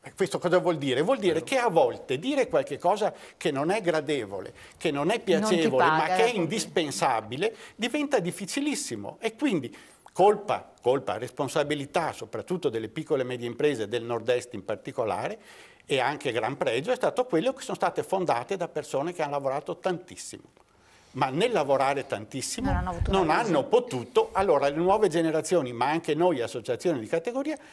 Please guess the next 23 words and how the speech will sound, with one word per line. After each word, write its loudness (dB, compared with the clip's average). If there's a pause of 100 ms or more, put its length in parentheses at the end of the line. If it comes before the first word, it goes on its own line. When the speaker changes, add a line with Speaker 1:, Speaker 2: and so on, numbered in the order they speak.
Speaker 1:
dobbiamo 4
aiutare 0 (160)
loro 0
e -2
noi -6
stessi -8 (380)
a -2
capire -4
meglio -2
che -8
cosa -2
succede. -12
Questo -2
è, -4
perché -2
poi 2 (280)
sarà -2
una 0
richiesta -4
che -6
proviene -2
dal -2
basso, -4